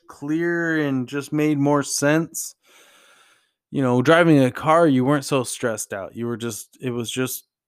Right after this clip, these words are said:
being in a motor vehicle, and you just kinda did your thing. It was, you didn't, you didn't have the thoughts of everybody else's bullshit.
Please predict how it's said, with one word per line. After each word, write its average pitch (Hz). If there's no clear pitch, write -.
being 123
in 139
a 139
motor 143
vehicle, 160
and 117
you 120
just 135
kinda 127
did 117
your 139
thing. 165
It 120
was, 123
you 127
didn't, 139
you 147
didn't 156
have 156
the 147
thoughts 147
of 139
everybody 139
else's 135
bullshit. 123